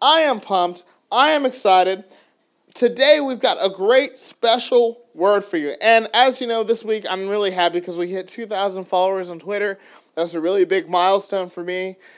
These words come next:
being that we just started our Twitter probably about a month, month and a half, two months ago. So, hey, it's growing, it's getting bigger, a lot more people are hearing the Word of God, and I'm really excited about it, okay?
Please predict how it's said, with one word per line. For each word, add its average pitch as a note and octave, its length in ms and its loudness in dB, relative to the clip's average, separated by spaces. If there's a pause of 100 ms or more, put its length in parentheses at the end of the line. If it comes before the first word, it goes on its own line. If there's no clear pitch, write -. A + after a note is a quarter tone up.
(160)
being F3+ 240 0
that E3 160 0
we E3 80 -2
just F#3+ 240 -2
started A3 440 4
our E3+ 120 2
Twitter E3 440 -4 (300)
probably A3+ 300 2
about F#3+ 180 2
a F#3+ 60 -4
month, F#3 560 -6
month G3 240 -4
and G3+ 100 -4
a F3 40 -12
half, G3 340 -6
two A3+ 120 -8
months G#3 300 -6
ago. A#3 320 -6 (340)
So, - 200 -6
hey, G3+ 220 -2
it's F3 220 -6
growing, A#3+ 560 0
it's D#3+ 160 -10
getting F#3+ 300 0
bigger, A#3+ 460 2 (340)
a D3+ 60 0
lot F#3 260 4
more G3 140 0
people F#3 280 -6
are E3+ 80 -2
hearing F3+ 280 -8
the E3 80 -4
Word E3+ 180 0
of D3 120 -12
God, G3 300 0
and E3+ 160 -6
I'm E3 240 -6
really G#3 540 0 (260)
excited E3+ 640 0
about C3 300 -4
it, - 140 -14 (500)
okay? D#3+ 320 -2